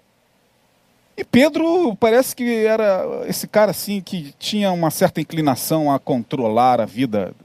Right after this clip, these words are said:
das pessoas. Tanto é que foi ele que per-, que perguntou lá em, no Evangelho de João, depois que Jesus ressuscita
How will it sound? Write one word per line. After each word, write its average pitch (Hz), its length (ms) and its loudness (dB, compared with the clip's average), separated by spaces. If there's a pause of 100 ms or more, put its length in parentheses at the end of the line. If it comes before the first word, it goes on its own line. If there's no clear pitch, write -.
das 120 180 -4
pessoas. 190 480 -2 (280)
Tanto 208 180 0
é 233 60 6
que 233 100 -6
foi 208 240 0
ele 240 220 2
que 240 100 -12
per-, 220 280 0
que - 120 -14
perguntou 202 680 -2 (320)
lá 185 360 2 (480)
em, 165 460 -2
no 151 220 0
Evangelho 170 440 2
de 156 120 -10
João, 156 460 0 (140)
depois 170 300 -4
que 175 80 -8
Jesus 147 360 -2
ressuscita 143 800 0